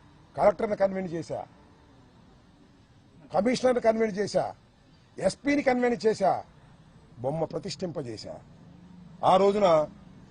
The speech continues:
నన్ను పిలిచారు, సరే చాలామంది పిలిచారు కాపుల్ని.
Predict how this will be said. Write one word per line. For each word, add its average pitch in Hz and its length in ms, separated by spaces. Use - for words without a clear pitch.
నన్ను 151 180
పిలిచారు, 151 380
సరే 226 200
చాలామంది 185 380
పిలిచారు 156 280
కాపుల్ని. 131 440